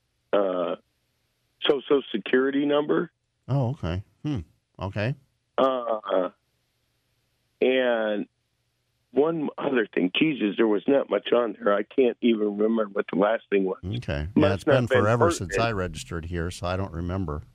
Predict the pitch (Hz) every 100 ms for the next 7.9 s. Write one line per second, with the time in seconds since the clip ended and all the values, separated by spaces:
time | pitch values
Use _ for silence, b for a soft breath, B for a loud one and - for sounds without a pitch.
0 | _ 92 - - 78 87 82 82 87 82
1 | - 117 92 110 143 151 160 175 170 214
2 | 135 113 131 160 - 123 156 - - 123
3 | 131 123 113 _ _ _ _ _ _ _
4 | _ _ _ 113 175 220 190 165 190 196
5 | 202 214 165 151 147 165 165 - 143 147
6 | - 139 - - - - _ - 165 175
7 | 165 175 185 156 135 160 190 123